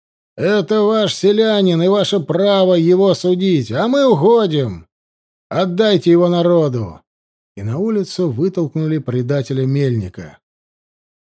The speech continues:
"Вы опасный человек, Мишель", задумчиво проговорил Егоров. "Опасный и очень умный".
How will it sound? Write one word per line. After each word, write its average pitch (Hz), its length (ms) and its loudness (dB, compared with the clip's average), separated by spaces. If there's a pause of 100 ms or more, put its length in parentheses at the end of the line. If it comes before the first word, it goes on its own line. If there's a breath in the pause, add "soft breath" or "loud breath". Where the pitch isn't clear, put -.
(180)
"Вы 151 320 0
опасный 214 600 -4
человек, 226 720 -4
Мишель", 190 760 -2 (320)
задумчиво 180 760 -2
проговорил 135 560 0
Егоров. 139 680 -4 (500)
"Опасный 156 1000 -6
и 147 120 0
очень 208 420 2
умный". 202 480 0